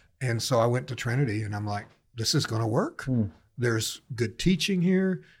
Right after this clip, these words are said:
Speaker 1: There's diverse commu-, very
Speaker 2: Yeah.
Speaker 1: diverse,
Speaker 2: Okay.
Speaker 1: very global, like,
Speaker 2: Yeah.
Speaker 1: soup, like, lots of different
Speaker 2: Yeah.
Speaker 1: people from lots of different places. And I was like,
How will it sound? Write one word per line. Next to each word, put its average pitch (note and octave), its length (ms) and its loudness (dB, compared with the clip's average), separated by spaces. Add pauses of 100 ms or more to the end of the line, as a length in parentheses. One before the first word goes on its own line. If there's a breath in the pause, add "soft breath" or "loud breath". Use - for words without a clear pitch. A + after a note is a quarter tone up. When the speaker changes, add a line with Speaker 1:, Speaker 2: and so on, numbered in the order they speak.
(120 soft breath)
Speaker 1:
There's A#2 240 -2
diverse A2 460 -2
commu-, A#2+ 320 -2
very C#3 260 10
Speaker 2:
Yeah. A2 60 4
Speaker 1:
diverse, F#2 360 -10
Speaker 2:
Okay. A2+ 220 0
Speaker 1:
very D3 380 10
global, G#2+ 640 -2
like, G#2 160 -2
Speaker 2:
Yeah. G#2 180 4 (140)
Speaker 1:
soup, - 600 4 (160)
like, G#2+ 280 -6
lots B2+ 680 2
of F#2+ 140 -4
different G#2 220 -2
Speaker 2:
Yeah. G#2 60 0
Speaker 1:
people A2 180 -4
from A#2+ 260 -2
lots C#3+ 360 2
of B2 60 -2
different G#2 240 -8
places. A2 340 -8
And A#2 80 -6
I A#2 60 -2
was A2 120 -2
like, G2 180 -10